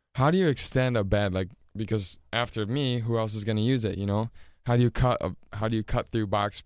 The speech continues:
or how do you cut through the springs of a bed? Anyways, I f-, I see a couple of the workers on campus walking down with a big, long plank of plywood.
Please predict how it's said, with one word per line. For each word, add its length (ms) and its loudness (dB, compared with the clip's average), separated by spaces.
or 340 0
how 140 -2
do 60 2
you 60 -2
cut 160 -4
through 120 -6
the 80 -4
springs 380 -4
of 80 -2
a 80 -4
bed? 280 -4
Anyways, 600 -2
I 80 -6
f-, 200 -12
I 140 -4
see 480 -6
a 40 -16
couple 600 -2
of 200 -4
the 300 0
workers 360 -2
on 120 -2
campus 380 -4
walking 420 -2
down 320 -2
with 200 -6
a 320 -4
big, 380 2
long 400 -2
plank 300 -6
of 160 -14
plywood. 580 -2